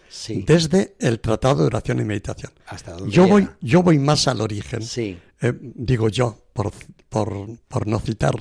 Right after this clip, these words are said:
Speaker 2: a otros, pero otros ta-, son los grandes estudiosos,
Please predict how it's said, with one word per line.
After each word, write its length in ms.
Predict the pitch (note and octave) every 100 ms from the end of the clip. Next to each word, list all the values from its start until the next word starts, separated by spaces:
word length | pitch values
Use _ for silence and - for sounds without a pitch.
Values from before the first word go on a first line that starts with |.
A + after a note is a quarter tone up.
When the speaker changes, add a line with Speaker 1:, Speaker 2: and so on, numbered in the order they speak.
| - _ _ _ _
Speaker 2:
a 140 | - C3
otros, 460 | D3+ - A#2 - _ _ _ -
pero 200 | A2+ G#2+
otros 280 | G2 G#2+ -
ta-, 280 | - B2
son 260 | A#2 - G#2
los 180 | G2+ -
grandes 460 | G2+ A2 G2 G#2 A2
estudiosos, 640 | - A#2+ B2 D3+ - -